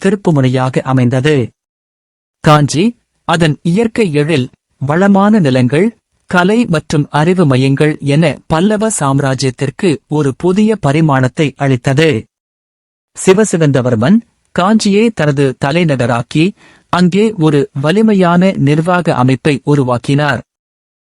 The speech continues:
தனது நம்பிக்கைக்குரிய அதிகாரிகளை நியமித்து, நகரின் பாதுகாப்பையும் வளர்ச்சியையும் உறுதி செய்தார். காஞ்சி, பல்லவ பேரரசின் இதயத் துடிப்பாக மாறத் தொடங்கியது.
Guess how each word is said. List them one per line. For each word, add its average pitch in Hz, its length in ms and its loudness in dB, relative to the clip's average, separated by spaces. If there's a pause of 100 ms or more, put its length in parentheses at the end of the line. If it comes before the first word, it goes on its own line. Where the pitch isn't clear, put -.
(120)
தனது 170 500 2
நம்பிக்கைக்குரிய 185 1040 0
அதிகாரிகளை 139 720 -2
நியமித்து, 127 680 0 (320)
நகரின் 180 540 2 (100)
பாதுகாப்பையும் 139 760 -2 (280)
வளர்ச்சியையும் 143 760 -2
உறுதி 147 240 -2
செய்தார். 131 500 -4 (880)
காஞ்சி, 156 540 2 (260)
பல்லவ 226 380 0
பேரரசின் 156 680 -2
இதயத் 196 380 0
துடிப்பாக 135 760 -2
மாறத் 143 420 0
தொடங்கியது. 127 760 0